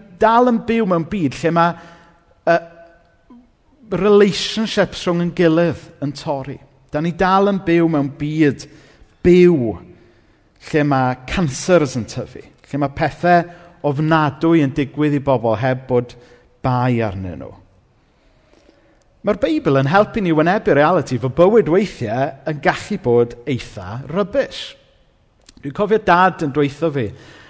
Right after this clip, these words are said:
yym, tua diwedd coleg cyn mynd i'r byd go iawn, os ydw i wedi cyrraedd y byd go iawn o hyd. A cofio dad yn dweutho fi, a, a esgusodwch fi yn arbennig i'r plant yma,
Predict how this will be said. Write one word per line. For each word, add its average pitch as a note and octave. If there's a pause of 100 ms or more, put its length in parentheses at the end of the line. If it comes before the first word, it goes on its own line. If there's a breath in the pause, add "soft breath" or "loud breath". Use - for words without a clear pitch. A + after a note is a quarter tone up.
(180 loud breath)
yym, B2 (760)
tua C#3+
diwedd C#3+
coleg B2+
cyn B2+
mynd A#2+
i'r A2+
byd A2+
go A2
iawn, G#2 (200)
os G#2
ydw A2
i A2
wedi G#2+
cyrraedd G#2
y F#2+
byd G#2+
go G2+
iawn G2
o G2+
hyd. F#2 (1500 loud breath)
A B2
cofio F#3+
dad C#3+
yn B2+
dweutho C3
fi, A2
a, A2
a B2+
esgusodwch A#2+
fi G2+
yn G2
arbennig A2
i'r A2
plant G#2
yma, F#2